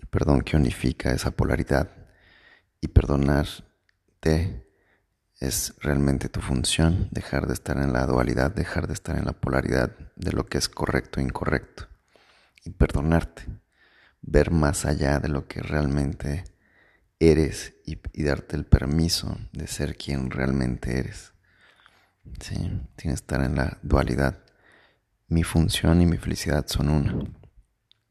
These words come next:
Es la lección de hoy. Hay que sentarse diez, qui-, quince minutos, te dice aquí. Así que comencemos estos quince minutos en este instante. Mi función y mi felicidad son una.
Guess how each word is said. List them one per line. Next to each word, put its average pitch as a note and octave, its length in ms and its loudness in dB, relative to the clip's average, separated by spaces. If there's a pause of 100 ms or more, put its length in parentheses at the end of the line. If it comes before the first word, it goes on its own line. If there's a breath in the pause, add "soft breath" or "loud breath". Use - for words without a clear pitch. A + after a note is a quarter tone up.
(300)
Es A#2+ 120 -4
la F#2+ 100 8
lección D#2+ 360 2
de - 180 2
hoy. - 220 0 (580 soft breath)
Hay - 140 -4
que - 500 -4
sentarse - 800 0
diez, - 360 0
qui-, - 220 -16
quince E2 300 4
minutos, D#2+ 380 2
te - 120 -4
dice - 200 -4
aquí. - 300 -2 (840 soft breath)
Así - 240 -4
que C#2+ 460 2 (580 loud breath)
comencemos C2+ 640 0
estos - 240 -2
quince C2+ 280 0
minutos F#2+ 580 2
en D#2+ 100 0
este - 200 -2
instante. F#2 600 2 (560 loud breath)
Mi - 100 0
función D2+ 540 4
y D2+ 60 6
mi C#2 100 4
felicidad C2 500 2
son - 160 -2
una. - 240 -4